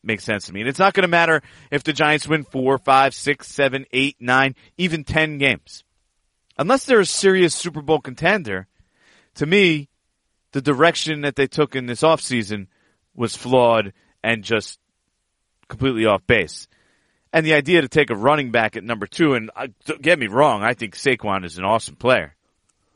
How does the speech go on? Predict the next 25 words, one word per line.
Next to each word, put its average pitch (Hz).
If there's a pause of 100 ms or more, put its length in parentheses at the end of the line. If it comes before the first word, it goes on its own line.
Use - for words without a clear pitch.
(680)
But 139 (960)
in 135
terms 156
of 135
positional 131
value, 160 (920)
a 113
running 160
back, 196 (220)
when 131
you're 143
in 135
the 135
situation 143
they're 165
in, 202 (960)
with 143
no 147
quarterback 156
of 143
the 120
future, 190 (1300)
it 135
just, - (360)
that's, -